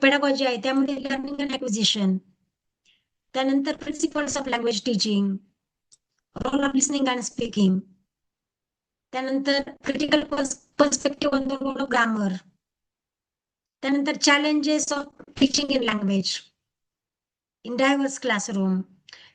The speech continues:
language difficulties. त्यानंतर language skills. इव्हॅल्युएटिंग लँग्वेज कॉम्प्रिहेन्शन.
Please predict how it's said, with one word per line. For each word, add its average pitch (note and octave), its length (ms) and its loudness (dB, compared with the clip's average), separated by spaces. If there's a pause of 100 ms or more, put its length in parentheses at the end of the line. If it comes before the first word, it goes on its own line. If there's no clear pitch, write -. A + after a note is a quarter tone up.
(140)
language B3+ 360 2
difficulties. A3 880 0 (2000)
त्यानंतर C4+ 320 0
language C4+ 520 2
skills. - 600 -6 (1300)
इव्हॅल्युएटिंग D4 680 4
लँग्वेज C4+ 460 2
कॉम्प्रिहेन्शन. B3+ 840 0